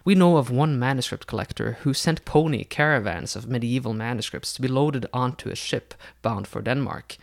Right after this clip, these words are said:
But the ship itself tragically sank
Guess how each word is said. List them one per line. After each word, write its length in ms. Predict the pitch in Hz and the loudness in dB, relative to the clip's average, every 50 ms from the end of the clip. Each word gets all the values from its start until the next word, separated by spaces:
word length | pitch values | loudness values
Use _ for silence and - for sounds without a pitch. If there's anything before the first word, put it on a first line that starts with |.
| - - - - _ _ | -20 -20 -20 -20 _ _
But 100 | - - | -8 -6
the 60 | 123 | -4
ship 240 | - - 127 117 - | 0 0 0 0 -2
itself 520 | 101 - - - 143 127 120 110 - - - - - _ | -4 -6 -2 -2 0 0 0 -2 -6 -12 -20 -20 -20 _
tragically 500 | - - - 151 156 143 127 120 - 107 | -6 2 4 4 4 4 2 -2 -6 -6
sank 420 | 107 - - - 131 120 107 - | -6 -4 -2 -2 0 -2 -2 -4